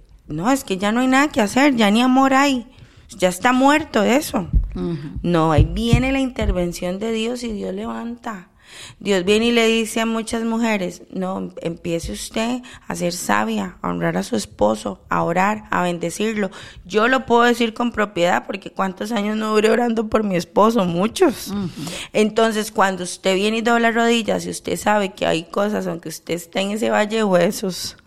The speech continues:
Speaker 1: <laughs> que aunque usted esté caminando por la muerte,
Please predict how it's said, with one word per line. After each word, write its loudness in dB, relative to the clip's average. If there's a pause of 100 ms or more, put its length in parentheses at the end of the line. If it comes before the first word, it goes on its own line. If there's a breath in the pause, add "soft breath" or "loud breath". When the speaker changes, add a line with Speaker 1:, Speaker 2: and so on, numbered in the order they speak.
(140)
Speaker 1:
<laughs> 2 (800 loud breath)
que 4
aunque 2
usted 0
esté -2
caminando 2
por 4
la 6
muerte, 2